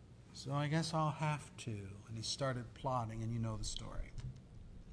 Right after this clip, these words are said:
Absalom rebelled against David and tried to usurp his throne.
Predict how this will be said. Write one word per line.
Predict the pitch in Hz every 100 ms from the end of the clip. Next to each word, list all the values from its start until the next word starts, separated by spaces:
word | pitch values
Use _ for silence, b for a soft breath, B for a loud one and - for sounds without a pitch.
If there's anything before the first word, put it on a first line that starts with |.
| - - - - - - - - - - - - - - - - - - - - - - - - - - - 123
Absalom | 135 - 160 156 156
rebelled | 160 160 185
against | 170 135 135 -
David | 143 135 120 117
and | 117
tried | 113 139 139
to | 135
usurp | 139 - 151 143
his | 147 143 -
throne. | 175 190